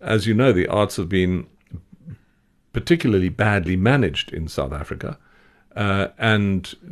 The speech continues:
and I'm not saying individually they have, but as a, as a sort of s-, state thing, the arts have been badly managed. And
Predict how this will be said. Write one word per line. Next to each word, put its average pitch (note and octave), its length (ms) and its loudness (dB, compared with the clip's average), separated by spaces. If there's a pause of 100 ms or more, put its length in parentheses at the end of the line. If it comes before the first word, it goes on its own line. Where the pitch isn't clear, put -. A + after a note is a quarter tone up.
(140)
and A2 180 2
I'm G#2+ 120 4
not B2+ 160 4
saying G2+ 420 4
individually G#2+ 680 2
they E2+ 180 -4
have, G2 240 -2
but - 320 -4
as G#2+ 200 -2
a, F#2+ 300 0
as F2 200 -4
a F2 80 -2
sort F#2 180 -2
of F2 300 -4 (260)
s-, - 460 -10
state - 640 0 (340)
thing, F#2 560 -2 (100)
the D#2+ 140 -8
arts F2 280 -2
have E2 120 -6
been F2 240 -2
badly D#2+ 400 -4
managed. E2 460 -8 (440)
And G#2 460 0